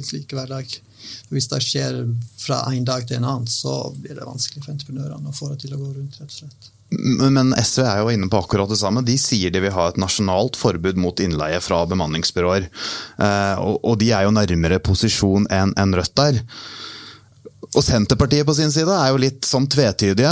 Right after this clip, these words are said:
Speaker 2: De ser jo og skuler nok til, eh, landbruket, for de, de er imot bemanningsbyråer, men åpner for vikarbyråer. Og så gjenstår det jo å se hva det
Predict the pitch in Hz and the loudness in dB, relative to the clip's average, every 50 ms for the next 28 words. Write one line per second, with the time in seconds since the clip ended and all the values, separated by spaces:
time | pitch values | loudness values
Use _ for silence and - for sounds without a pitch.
0 | 180 165 143 139 139 139 139 135 135 131 131 135 127 - 113 117 - - - - | 4 4 4 4 4 4 4 4 2 2 2 0 0 -2 -2 -2 -2 -2 0 2
1 | 123 101 101 110 123 127 127 135 135 - - 135 110 95 95 98 120 139 - - | 2 4 4 4 4 4 4 2 2 2 2 4 4 4 4 4 2 0 -2 -4
2 | - - - - - - 117 113 113 117 117 117 113 110 110 113 113 113 104 95 | -6 -6 -4 -2 2 2 2 4 4 4 4 4 4 4 4 4 4 4 4 4
3 | 87 90 90 87 - 143 160 214 269 233 156 - - 151 127 120 113 117 127 123 | 4 4 2 4 2 2 2 2 0 0 -2 0 2 2 4 4 4 4 2 2
4 | - - 110 113 110 107 113 143 160 131 113 127 156 - - - - - - - | 0 0 2 2 4 4 4 4 4 4 4 2 2 0 -2 -4 -4 -4 0 2
5 | 131 127 120 101 92 98 101 98 - - 113 117 127 170 214 226 240 - - - | 4 4 4 4 4 2 2 2 2 4 4 4 4 4 2 2 0 -2 -6 -12
6 | - - - - - 139 139 143 156 - 156 135 101 - - 101 101 104 101 - | -18 -18 -6 0 2 4 4 4 4 4 4 4 4 2 2 2 2 2 2 2
7 | - 120 110 107 127 127 - - 104 90 85 85 82 92 95 95 104 113 123 117 | 2 2 4 4 2 0 2 2 2 4 4 4 4 2 4 4 4 4 4 2
8 | 98 - - - - - - - - 123 117 123 123 110 101 104 - - 104 110 | 0 -2 -6 -14 -20 -20 -8 -4 -2 0 2 2 4 4 4 2 2 2 2 4
9 | 113 117 120 120 120 - - 127 127 - - 110 110 107 104 104 101 95 98 90 | 4 4 4 4 2 2 2 2 2 4 4 4 4 4 4 4 4 4 2 4